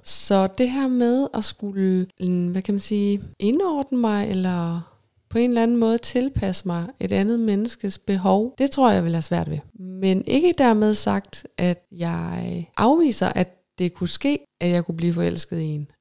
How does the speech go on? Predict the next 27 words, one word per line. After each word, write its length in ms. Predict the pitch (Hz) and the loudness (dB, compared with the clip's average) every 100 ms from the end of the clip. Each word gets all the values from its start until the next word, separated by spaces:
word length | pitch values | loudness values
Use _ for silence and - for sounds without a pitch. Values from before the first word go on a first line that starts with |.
| - | -8
Altså, 300 | 165 175 160 - _ 185 | -6 -4 -6 -10 _ -2
det, 260 | 220 277 - | 0 0 -2
det 100 | 302 | 0
ved 60 | 339 196 | 2 2
jeg 120 | 175 | 0
ikke 120 | 190 | 0
noget 180 | 180 175 | -2 -2
om. 100 | 165 - | -4 -6
Jeg 220 | - 170 160 | -4 -2 -2
har 80 | |
da 60 | 170 | -2
helt 300 | 170 277 247 | -2 -2 -2
sikkert 360 | - 220 202 170 | -2 -2 -2 -2
været 400 | 175 170 170 165 - | 0 0 -4 -6 -2
lettere 460 | 190 214 226 185 160 | 2 4 6 4 0
betaget, 540 | - - 170 165 156 | -4 -2 0 0 -2
eller 140 | - 151 | -2 -2
hvad 100 | 165 | -2
man 140 | 170 | -4
kan 120 | 160 | -6
sige, 300 | 156 165 165 | -8 -8 -6
lettere, 460 | 165 175 185 202 185 - | -4 -4 -2 -2 -4 -4
lettere 320 | 202 208 190 | -2 0 -2
fascineret 640 | - 175 175 180 175 165 | -2 -2 0 0 0 0
af 60 | 156 | -2
nogen 360 | 156 156 156 156 | 0 -2 -2 -6
tidligere. 560 | - 180 170 170 165 | -2 0 0 0 -4